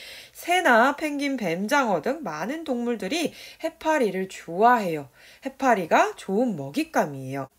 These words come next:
왜요? 해파리에는 비타민, 콜라겐과 같은 영양 성분이 많아요.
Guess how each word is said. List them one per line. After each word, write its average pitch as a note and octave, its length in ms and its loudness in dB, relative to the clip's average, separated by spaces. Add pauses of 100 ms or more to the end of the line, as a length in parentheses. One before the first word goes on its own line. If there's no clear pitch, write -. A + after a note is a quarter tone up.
(540)
왜요? G3 600 2 (340)
해파리에는 C4+ 800 2
비타민, B3+ 840 -4
콜라겐과 C4 800 0
같은 B3 560 -6
영양 F#3 480 -6
성분이 F#3 640 -10
많아요. B3 1000 2